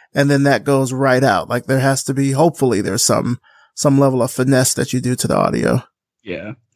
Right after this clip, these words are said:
Speaker 1: One of the, the big projects that you've done over the past year is this, uh, this audio series called Driving the Green Book. Can you talk to me about that?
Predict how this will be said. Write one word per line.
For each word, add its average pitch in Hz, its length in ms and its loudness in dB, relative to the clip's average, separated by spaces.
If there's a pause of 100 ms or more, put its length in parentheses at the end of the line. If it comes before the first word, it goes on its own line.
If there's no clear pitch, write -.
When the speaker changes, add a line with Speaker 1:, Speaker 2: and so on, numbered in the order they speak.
(280)
Speaker 1:
One 208 160 2
of 320 100 -2
the, 196 260 4
the 160 160 -2
big 170 280 0
projects 156 460 0
that 147 180 -2
you've 143 180 0
done 143 440 2
over 135 260 0
the 131 100 0
past 135 480 0
year 139 260 2
is 120 200 -4
this, - 320 0
uh, - 240 -2 (460)
this 143 140 -2
audio 139 300 2
series 127 340 -4
called 123 300 -6
Driving 147 540 0
the 139 100 -2
Green 139 400 2
Book. - 300 -4 (640)
Can 151 100 -4
you 147 80 2
talk 151 220 2
to 175 80 -4
me 170 80 0
about 175 240 0
that? 202 320 0